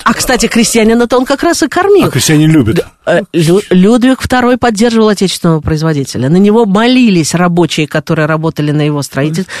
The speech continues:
Speaker 1: Он давал рабочие места огромному количеству народа. Он это всячески поощрял. И вообще, э, на самом деле, это всё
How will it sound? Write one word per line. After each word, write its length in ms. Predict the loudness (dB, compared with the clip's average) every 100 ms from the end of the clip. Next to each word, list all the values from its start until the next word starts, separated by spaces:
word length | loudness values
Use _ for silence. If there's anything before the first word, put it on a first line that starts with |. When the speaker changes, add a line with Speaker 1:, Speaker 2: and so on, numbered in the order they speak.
| -2
Speaker 1:
Он 180 | 0 2
давал 380 | 0 0 -2 -4 -6
рабочие 500 | -2 0 -2 0 0
места 400 | 2 0 -2 -2
огромному 640 | -2 0 2 2 2 0
количеству 540 | -2 -2 -2 -4 -2 0
народа. 420 | 2 0 -2 -4 -6 -18 -2
Он 140 | 0
это 120 | 0 -2
всячески 520 | -2 0 0 -2 -4
поощрял. 640 | 0 0 0 0 0 -2 -6 -12 -2
И 80 |
вообще, 460 | 0 0 0 0 0
э, 180 | 0 0
на 140 | 2 0
самом 320 | 2 2 2
деле, 320 | 2 2 2
это 220 | 0 -2
всё 520 | -4 0 2 2 2